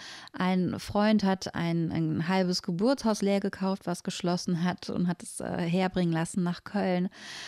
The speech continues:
Ähm, wir haben Krankenliegen bekommen. Also einfach unfassbar viel Krücken, Rollstühle. Es war, da war einfach alles mit dabei. Es war ein ganz bunter Strauß und wirklich viel Schulmaterial auch, was wir dann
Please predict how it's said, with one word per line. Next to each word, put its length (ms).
Ähm, 480
wir 160
haben 400
Krankenliegen 880
bekommen. 720
Also 220
einfach 260
unfassbar 640
viel 260
Krücken, 460
Rollstühle. 1160
Es 100
war, 120
da 240
war 120
einfach 380
alles 380
mit 320
dabei. 420
Es 160
war 80
ein 100
ganz 260
bunter 360
Strauß 420
und 100
wirklich 220
viel 260
Schulmaterial 840
auch, 200
was 180
wir 80
dann 300